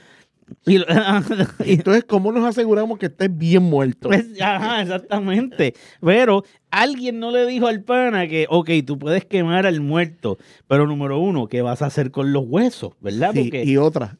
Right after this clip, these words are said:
Speaker 2: llévate los dientes.
Speaker 1: Exacto,
Speaker 2: <laughs> Llévate
Speaker 1: destruye los dientes, cabrón.
Speaker 2: Sí.
Speaker 1: O sea, se supone que después de que el, de que se calcine, usted machaque al muerto
Speaker 2: Sí.
Speaker 1: con un majón, y ya lo hace polvo. Porque, ¿verdad? La Biblia lo dice, que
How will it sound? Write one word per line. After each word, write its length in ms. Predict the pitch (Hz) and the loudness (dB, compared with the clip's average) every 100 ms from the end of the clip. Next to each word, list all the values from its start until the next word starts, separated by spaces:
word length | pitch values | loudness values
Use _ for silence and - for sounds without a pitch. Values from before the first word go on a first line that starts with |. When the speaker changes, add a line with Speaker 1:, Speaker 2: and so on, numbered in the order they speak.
| _ _ _ | _ _ _
Speaker 2:
llévate 400 | 139 123 127 165 | -4 -4 -4 -2
los 180 | 175 175 | 0 0
dientes. 460 | 190 196 208 - 196 | 0 0 -2 -8 -8
Speaker 1:
Exacto, 640 | 190 269 285 - 247 170 | -4 -2 -2 -2 -2 0
Speaker 2:
<laughs> 20 | |
Llévate 100 | 147 | -2
Speaker 1:
destruye 580 | 208 - 294 320 302 269 | -4 -2 0 2 4 4
los 240 | 247 220 208 | 4 2 0
dientes, 580 | 302 285 247 - 185 | 0 0 0 -4 -4
cabrón. 600 | - 196 196 277 247 131 104 _ | -2 0 2 2 0 -4 -12 _
Speaker 2:
Sí. 100 | - _ _ _ _ | -16 _ _ _ _
Speaker 1:
O 40 | |
sea, 140 | 214 208 | 2 4
se 120 | 214 | 4
supone 380 | 214 214 262 302 | 2 2 0 4
que 100 | 302 | 4
después 400 | 285 - 294 262 | 4 4 0 2
de 120 | 247 | 0
que 140 | 214 | 2
el, 260 | 202 208 185 | 2 2 0
de 140 | 190 185 | 0 0
que 140 | 190 | 0
se 140 | 208 | -2
calcine, 600 | 190 180 180 247 262 220 190 | -2 -4 -2 -2 0 0 0
usted 340 | 175 165 170 170 | -2 -2 0 0
machaque 520 | 185 - 214 226 240 | 0 0 0 0 -2
al 120 | 226 | -2
muerto 800 | 214 254 254 233 254 240 226 147 - | 0 0 0 -2 -2 2 2 0 -8
Speaker 2:
Sí. 120 | 120 _ _ _ | -18 _ _ _
Speaker 1:
con 120 | - 180 | -2 2
un 80 | 196 | 4
majón, 580 | 226 170 247 262 226 151 - - _ - - | 2 2 4 4 4 0 -8 -12 _ -18 -8
y 140 | 165 156 | -4 -2
ya 160 | 180 | 0
lo 80 | 240 | -2
hace 220 | 208 233 | 0 0
polvo. 580 | 214 240 262 214 185 117 _ _ _ | 0 0 0 2 0 0 _ _ _
Porque, 220 | 120 131 | -8 -4
¿verdad? 300 | 123 120 190 | -4 -2 -2
La 100 | 190 | -2
Biblia 280 | 135 143 170 | -2 -2 -2
lo 100 | 151 | -2
dice, 300 | 156 269 | -2 -2
que 100 | 202 | -2